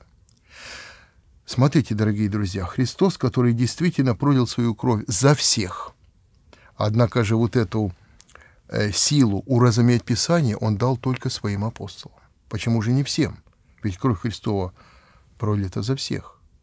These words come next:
Почему не, э, первосвященникам, книжникам, которые тоже были знатоки Священного Писания, и за них тоже была пролита кровь, э, Христова на кресте Голгофы? Почему им он, э, не сказал,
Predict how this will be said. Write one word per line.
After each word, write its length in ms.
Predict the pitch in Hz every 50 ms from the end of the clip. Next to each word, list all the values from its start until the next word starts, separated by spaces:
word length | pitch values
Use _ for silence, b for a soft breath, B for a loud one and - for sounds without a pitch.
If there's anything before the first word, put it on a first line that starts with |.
| _ _ _ _ _ _ _ _ _ _ -
Почему 340 | 117 104 - - 147 165 160
не, 260 | 139 135 135 113 92 b b b b b b b b -
э, 560 | 113 113 107 107 107 - - - - - 123 120 123 -
первосвященникам, 960 | - 123 113 113 110 92 - 117 104 - - 127 139 147 123 - 123 110 101
книжникам, 600 | - - 110 117 123 127 127 120 110 - 107 104
которые 340 | - 120 104 - 120 107 -
тоже 220 | - 151 135 139
были 160 | 127 127 117
знатоки 460 | 104 - - 117 95 - 104 - 123
Священного 500 | 101 - - 104 - - - 104 101 95
Писания, 580 | 90 - 98 - - 104 101 110 113 110 98 90 B B B B B B
и 100 | B 160 135
за 140 | 117 135 135
них 200 | 151 151 - -
тоже 240 | - 156 147 170
была 240 | 160 156 160 170 165
пролита 540 | 147 - 156 156 160 165 160 147 - 165 151
кровь, 380 | - - 156 160 147 110 - -
э, 200 | 127 123 120 B B B B B
Христова 400 | - 131 131 - - - 135 123
на 120 | 117 117 107
кресте 340 | - 123 120 - - 117 110
Голгофы? 540 | 110 110 104 98 98 92 90 - - 107 - _ - _ _ _ _ _ _ _ _ - - _ _ - - B B B B B
Почему 360 | - 123 - - 156 160 170 -
им 280 | - 180 185 185 180
он, 160 | 165 156 151
э, 340 | 143 - 131 131 127 127 127
не 160 | 127 139 143
сказал, 520 | 139 - - 170 160 151 160 135 113 98